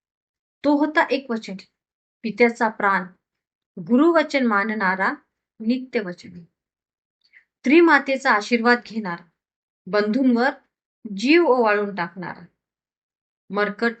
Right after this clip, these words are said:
वानर, वन्यजन त्याचे मित्र, प्रेमाचा सागर, माणुसकीचे उभे चित्र. शबरीची उष्टी बोर चाखणारा, अहिल्याची वाट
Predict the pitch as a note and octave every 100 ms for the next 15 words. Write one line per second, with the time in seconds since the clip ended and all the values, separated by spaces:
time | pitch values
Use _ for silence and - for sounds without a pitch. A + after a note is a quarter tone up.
0 | - G3 G3+ G3+ G#3+ A3 - G#3 A3+ A#3+
1 | C4 A#3 A3+ B3 A#3+ F3 - G#3+ F#3 -
2 | D3 - _ _ _ _ A3 B3 D#4+ F4+
3 | E4+ E4 A3+ A3+ B3+ C4 - _ _ -
4 | F#3+ G#3+ D4 - C4 B3 D4 G#3+ G#3 G3
5 | F3 - - _ _ _ _ _ _ _
6 | _ _ _ _ B3 A3+ C4 C#4 D#4+ C#4+
7 | - D4+ B3 B3 B3+ C4+ B3+ B3+ A3+ F3
8 | D#3 E3 _ _ _ _ _ _ G3+ A3
9 | A#3+ B3 B3 B3+ A3+ G#3+ A#3+